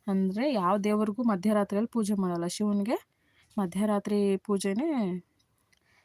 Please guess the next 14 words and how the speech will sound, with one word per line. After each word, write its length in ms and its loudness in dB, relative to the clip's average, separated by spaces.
ತುಂಬ 240 2
ಪ್ರಿಯ 360 0
ಅಂತ. 240 -6
ಆದ್ರೆ 220 0
ನಾವು 180 4
ಮಧ್ಯರಾತ್ರಿ 560 0
ಎಲ್ಲ 100 2
ಮಾಡೋಕ್ಕಾಗಲ್ಲ 680 0
ಅಲ್ವಾ? 320 0
So 240 0
ನಿಮಗೆ 420 4
ರಾತ್ರಿ 360 0
ಟೈಮಲ್ಲಿ, 540 2
ಆ, 60 2